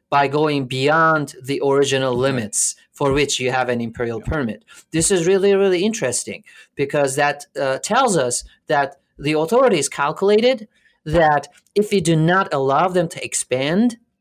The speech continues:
Speaker 1: beyond their original, uh, territory, then they will cease, they will shrink and cease. This is really, really interesting.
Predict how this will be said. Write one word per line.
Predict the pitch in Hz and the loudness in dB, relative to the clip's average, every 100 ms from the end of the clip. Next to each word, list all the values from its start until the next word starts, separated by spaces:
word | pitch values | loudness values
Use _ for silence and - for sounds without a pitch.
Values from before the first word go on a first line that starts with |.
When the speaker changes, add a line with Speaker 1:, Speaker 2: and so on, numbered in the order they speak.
| _ _ _ _ _ - 143 | _ _ _ _ _ -20 -6
Speaker 1:
beyond | 139 143 151 170 | 0 2 2 0
their | 165 139 | 2 2
original, | 135 127 135 139 135 123 113 - - _ _ | 2 2 0 0 0 -2 -4 -12 -20 _ _
uh, | 131 123 120 117 117 113 113 110 - | -2 0 0 0 -2 -4 -6 -8 -8
territory, | - 208 226 156 131 127 123 - - | -2 -2 -2 -2 0 0 -4 -14 -4
then | 151 143 | -2 2
they | 139 | 2
will | 131 127 120 | 2 2 0
cease, | - 156 143 139 - - _ | -2 -2 -2 -2 -4 -10 _
they | 127 | -4
will | 117 | -4
shrink | 110 - 143 135 | -4 -4 -4 -4
and | 117 | -4
cease. | 107 127 113 - - _ - | -4 -4 -8 -10 -18 _ -4
This | 165 190 | -2 0
is | 151 | 0
really, | 156 139 | 0 0
really | 131 117 117 | 0 -2 -4
interesting. | 202 - 120 - 90 | -4 -4 -6 -6 -14